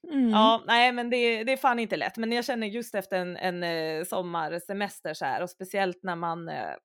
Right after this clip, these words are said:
Speaker 2: ja, men som nu i slutet också så har det blivit lite stiltje. Vi har inte hittat på så jättemycket saker, utan nu är det ju mer jag som har, ja, men du vet, rensat hemma och fixat och donat. Jag har ju varit som en jävla galning här hemma och då, då har inte jag haft tid med dem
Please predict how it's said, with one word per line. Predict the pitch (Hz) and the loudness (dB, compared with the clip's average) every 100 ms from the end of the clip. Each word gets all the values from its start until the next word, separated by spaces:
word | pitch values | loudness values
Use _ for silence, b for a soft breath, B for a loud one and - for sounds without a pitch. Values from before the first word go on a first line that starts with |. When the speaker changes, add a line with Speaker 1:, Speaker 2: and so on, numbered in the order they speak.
| _ _ _ _ - | _ _ _ _ 4
Speaker 2:
ja, | 226 220 | 6 6
men | 233 | 2
som | 247 254 | -2 -2
nu | 320 269 | -2 -2
i | |
slutet | 220 311 339 - 180 | -2 0 0 0 -4
också | 180 196 | -4 -4
så | 202 | -2
har | 196 | 0
det | 190 | 0
blivit | 196 185 | 0 0
lite | 190 185 185 | -2 -2 -4
stiltje. | 180 - - - 247 190 - 240 | -6 -10 -10 -6 -4 -4 0 0
Vi | 185 233 | 0 -2
har | 233 | -2
inte | 240 | -4
hittat | 226 226 262 | -6 -4 -8
på | - 349 208 | -4 -4 -4
så | 180 | -6
jättemycket | 160 139 143 175 | -10 -14 -12 -10
saker, | - - - | -8 -8 -8
utan | 165 190 202 | -6 -4 -4
nu | 277 262 | -2 -2
är | |
det | 214 | -2
ju | |
mer | 180 165 165 | -4 -4 -4
jag | 196 240 180 | 0 0 0
som | 165 170 | -6 -10
har, | 156 - b b b b b b b b _ - | -8 -10 b b b b b b b b _ -8
ja, | 247 | -2
men | 233 | 0
du | |
vet, | 196 - | 0 0
rensat | 233 220 202 214 196 | 2 2 2 -4 -2
hemma | 247 208 208 | -2 0 -2
och | 196 | -2
fixat | 220 - 208 208 | -4 -6 -8 -6
och | 196 | -4
donat. | 220 190 196 | -2 -2 -4
Jag | 202 | -6
har | 214 | -4
ju | |
varit | 208 | -4
som | 185 | -4
en | 180 | -6
jävla | 170 175 | -4 -4
galning | 196 202 165 254 180 | -2 -2 -2 -4 -6
här | 139 | -8
hemma | 160 139 113 175 202 | -6 -6 -6 -8 -6
och | 208 | -6
då, | 226 240 226 214 - - _ _ | -4 -2 0 -2 -2 -12 _ _
då | 220 | -4
har | 254 | -4
inte | 233 | 0
jag | 180 | 0
haft | 180 - | -2 -6
tid | 339 - 190 | -8 -8 -8
med | 175 | -8
dem | 123 - | -8 -10